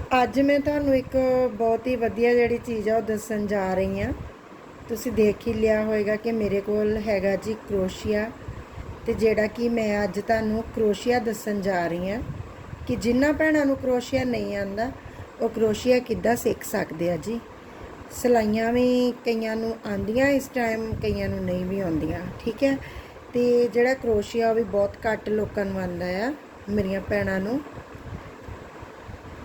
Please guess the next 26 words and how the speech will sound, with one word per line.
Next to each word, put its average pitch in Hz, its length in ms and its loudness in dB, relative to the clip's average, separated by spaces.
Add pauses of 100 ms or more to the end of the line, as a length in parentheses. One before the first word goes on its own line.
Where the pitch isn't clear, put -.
(1300)
ਪਹਿਲੇ 277 320 6
ਸਮਿਆਂ 269 340 2
ਦੇ 262 160 4
ਵਿੱਚ 269 260 0
ਸਾਡੇ 262 340 2
ਬਜ਼ੁਰਗ 214 460 -2
ਜ਼ਿਆਦਾਤਰ 214 720 0
ਤੇ 233 120 4 (360)
ਕਰੋਸ਼ੀਆ 220 600 0
ਉਣਦੇ 202 380 0
ਸੀਗੇ, 202 500 0 (520)
ਕੇਸਮੇਟ 254 560 4
ਦੀਆਂ 262 220 2
ਚਾਦਰਾਂ 214 460 0
ਕੱਢਦੇ 208 460 2
ਸੀਗੇ, 208 500 0
ਖੇਸਾਂ 220 440 -2
ਦੇ 196 160 2
ਡੋਰੇ 196 340 4
ਵੱਟਦੇ 190 480 2
ਸੀ, 214 320 0 (600)
ਕਈ 262 180 8
ਲੋਕ 269 340 4
ਖੱਡੀਆਂ 208 420 0
ਉਣਦੇ 196 380 0
ਸੀ 214 300 -2